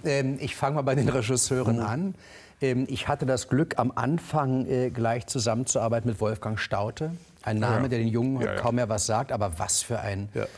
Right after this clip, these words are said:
Speaker 1: äh, Filmregisseur. Wolfgang Staudte für die Serie Der Eiserne Gustav, mit Gustav Knuth war das.
Speaker 2: Mhm.
Speaker 1: Wolfgang Liebeneiner,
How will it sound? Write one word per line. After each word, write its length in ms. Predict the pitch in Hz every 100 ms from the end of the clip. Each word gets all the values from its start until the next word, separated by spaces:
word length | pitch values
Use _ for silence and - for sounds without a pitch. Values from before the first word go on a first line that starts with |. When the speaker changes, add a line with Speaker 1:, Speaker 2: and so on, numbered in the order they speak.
| - -
Speaker 1:
äh, 120 | 113 98
Filmregisseur. 1000 | - 127 139 117 92 95 90 - 107 107
Wolfgang 380 | 104 - 107
Staudte 460 | 98 - 101 113 147
für 100 | 113
die 80 | 104
Serie 240 | 95 107
Der 140 | 110 101
Eiserne 260 | 98 101
Gustav, 400 | 98 131 - 135
mit 80 | 110
Gustav 300 | 110 - -
Knuth 260 | - 139 -
war 140 | 127
das. 200 | 123 - - -
Speaker 2:
Mhm. 200 | 120 110
Speaker 1:
Wolfgang 360 | 120 104 117 110
Liebeneiner, 640 | 117 131 - 127 131 135